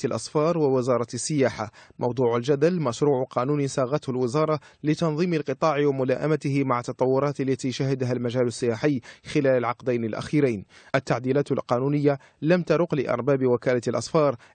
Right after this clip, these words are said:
الذين رأوا فيها اختلالات ستضر في حال إقرار القانون بمصالحهم.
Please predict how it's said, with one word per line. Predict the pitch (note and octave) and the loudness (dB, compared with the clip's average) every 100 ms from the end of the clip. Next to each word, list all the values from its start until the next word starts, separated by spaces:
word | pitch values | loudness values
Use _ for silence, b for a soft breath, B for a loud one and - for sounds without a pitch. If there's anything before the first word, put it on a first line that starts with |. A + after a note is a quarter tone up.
| - | 2
الذين | C#3+ C3 C#3 | 2 4 2
رأوا | B2 A#2 C3+ | 0 0 0
فيها | - C#3+ | 2 0
اختلالات | C3 - C3 B2+ C3 D#3 D#3+ C#3+ b b | 0 -2 2 2 2 0 0 -2 b b
ستضر | - D#3 D#3+ E3+ A3 | -4 0 0 2 2
في | F3+ D#3 | 0 0
حال | - D3+ C#3 | 0 0 -2
إقرار | - D3+ | 0 0
القانون | C#3+ - B2+ C#3 C#3 | 0 0 0 2 0
بمصالحهم. | B2 A#2 A2+ A2+ A2+ C3 D3+ A2 G2+ | 0 -2 -2 -2 -4 -2 -2 -2 -4